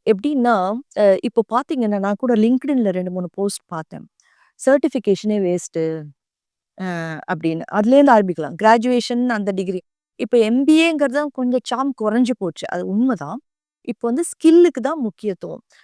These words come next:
இது வந்து நம்ம பிரதம மந்திரி ஐயா கூட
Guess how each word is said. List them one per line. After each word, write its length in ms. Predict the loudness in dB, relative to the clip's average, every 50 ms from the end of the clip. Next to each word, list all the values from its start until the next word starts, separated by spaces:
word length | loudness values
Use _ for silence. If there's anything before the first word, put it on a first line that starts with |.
| _ _
இது 240 | _ -8 -6 -4 -4
வந்து 300 | -2 -2 -2 -2 -2 -2
நம்ம 300 | -2 -2 -2 -2 -2 -2 -2 -2 -2 -4 -6 -10 _ _
பிரதம 340 | _ -6 -6 -4 -4 -6 -6
மந்திரி 360 | -6 -6 -6 -4 -4 -4 -4
ஐயா 240 | -4 -4 -4 -4 -6 -8
கூட 220 | -10 -8 -8